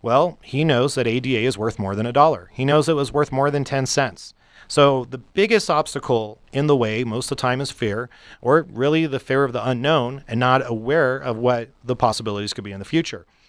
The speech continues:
I really strongly suggest doing research of previous all-time highs on coins, as it's a great measure of what their potential is in the future, especially with a larger market cap.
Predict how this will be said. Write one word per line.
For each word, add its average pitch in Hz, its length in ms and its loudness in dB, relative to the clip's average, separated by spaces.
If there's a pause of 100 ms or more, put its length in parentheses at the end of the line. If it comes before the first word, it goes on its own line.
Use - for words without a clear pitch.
(340)
I 139 40 2
really 190 400 2
strongly 156 320 0
suggest 117 440 0
doing 170 200 2
research 139 420 2
of - 80 -2
previous 190 420 -2
all-time 131 360 0
highs 117 260 0
on 113 100 -6
coins, 104 400 -8
as 107 140 -8
it's 113 180 -8
a 113 60 -4
great 127 280 0
measure 120 460 0 (300)
of 113 100 0
what 135 120 6
their 139 100 0
potential 127 460 0
is 113 120 -2
in 110 60 -8
the 101 60 -6
future, 107 520 -2
especially 151 640 2
with 123 220 0
a 123 60 2
larger 110 360 0
market 127 340 0
cap. - 300 -14